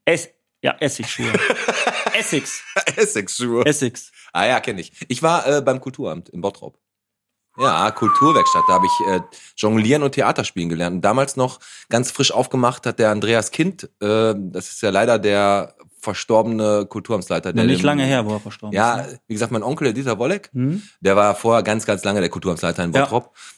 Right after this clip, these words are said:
Speaker 2: Wollte ich mal einfach mal so am Rande erwähnen,
Speaker 1: Einmal rein,
Speaker 2: dass er
Speaker 1: ja.
Speaker 2: mein Patenonkel ist, der Dieter. Und, ähm, danach kam er, der, den Andreas habe ich damals kennengelernt und der hat mir da Jonglieren und alles Mögliche beigebracht und Theaterspielen in der Gruppe Spätblüte für die Senioren, in der Bottropper Plage, dann war ich im Kindertheater.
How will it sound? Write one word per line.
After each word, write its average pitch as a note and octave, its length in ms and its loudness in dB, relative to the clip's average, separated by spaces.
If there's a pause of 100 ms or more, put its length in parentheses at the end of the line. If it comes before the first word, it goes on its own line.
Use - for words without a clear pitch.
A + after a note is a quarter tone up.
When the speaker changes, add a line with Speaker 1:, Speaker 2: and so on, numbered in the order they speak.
Speaker 2:
Wollte D2+ 200 -4
ich - 40 -16
mal B1 140 -8
einfach B1 260 -12
mal C#2 120 -2
so C#2+ 200 0
am C#2+ 140 -2
Rande D#2 280 0
erwähnen, D2+ 340 0
Speaker 1:
Einmal G#2+ 100 0
rein, G#2 100 -8
Speaker 2:
dass - 100 0
er - 60 0
Speaker 1:
ja. - 60 -2
Speaker 2:
mein D2 200 -4
Patenonkel E2+ 520 -2
ist, - 300 -4
der F#2 100 -4
Dieter. G2+ 320 -4 (480)
Und, G#2+ 420 4
ähm, F#2+ 440 4 (420)
danach G2+ 260 0
kam C3 120 0
er, A#2+ 200 2
der, G2+ 160 -4
den A2 320 -4
Andreas A#2 300 2
habe C3+ 100 -4
ich B2+ 60 -6
damals C3 260 2
kennengelernt D3+ 480 0
und G#2+ 80 -4
der G2 120 2
hat A2 80 -4
mir A2+ 80 -2
da G#2 120 2
Jonglieren G2+ 560 2
und G2 120 -4
alles F#2 200 -4
Mögliche F2 300 -8
beigebracht F2+ 460 0
und F2+ 120 -4
Theaterspielen F#2 840 -2
in F2+ 160 -2
der F2 140 2
Gruppe F#2+ 360 -4
Spätblüte G2+ 680 0
für F#2+ 180 -2
die F#2+ 120 0
Senioren, F#2 720 2
in F#2 140 0
der G2 80 2
Bottropper G2+ 380 0
Plage, F#2+ 640 2
dann F2+ 180 0
war G2 80 2
ich - 100 -8
im F#2 140 -4
Kindertheater. F#2 1080 0